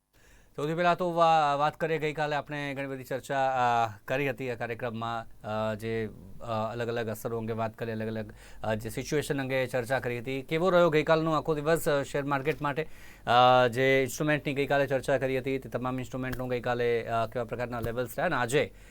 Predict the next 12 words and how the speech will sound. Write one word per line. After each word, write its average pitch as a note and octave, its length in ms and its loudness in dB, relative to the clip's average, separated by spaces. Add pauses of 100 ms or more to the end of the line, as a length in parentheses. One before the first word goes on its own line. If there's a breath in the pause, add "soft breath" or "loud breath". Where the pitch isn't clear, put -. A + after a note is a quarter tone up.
(140)
કઈ C3 140 2
કઈ D3 160 2
બા-, C#3 300 4
ખાસ C3+ 340 0
બાબતો C#3 340 0
છે C#3 200 -4
કે B2 160 -6
જે A#2 340 0 (200)
ધ્યાન, A#2+ 240 2
અ, A2+ 420 0
રાખવાની A2 440 -4
છે? - 160 -18